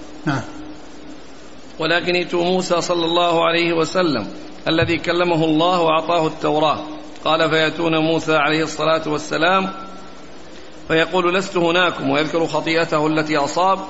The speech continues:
Speaker 2: فيستحي ربه منها: "ولكن ائتوا عيسى".
Speaker 1: وخطيئته هي كونها ال-، ال-، ال-،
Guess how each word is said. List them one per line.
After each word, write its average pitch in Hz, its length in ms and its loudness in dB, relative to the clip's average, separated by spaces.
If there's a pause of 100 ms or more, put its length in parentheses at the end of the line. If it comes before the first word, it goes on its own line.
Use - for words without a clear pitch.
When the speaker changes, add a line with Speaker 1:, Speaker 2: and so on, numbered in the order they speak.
(300)
Speaker 2:
فيستحي 156 460 0
ربه 156 420 2
منها: 156 480 2 (280)
"ولكن 151 400 2
ائتوا 165 360 -2
عيسى". 131 580 0
Speaker 1:
وخطيئته 190 640 2
هي 180 420 2
كونها 180 560 2
ال-، 196 100 0
ال-، 175 380 -2
ال-، 185 340 0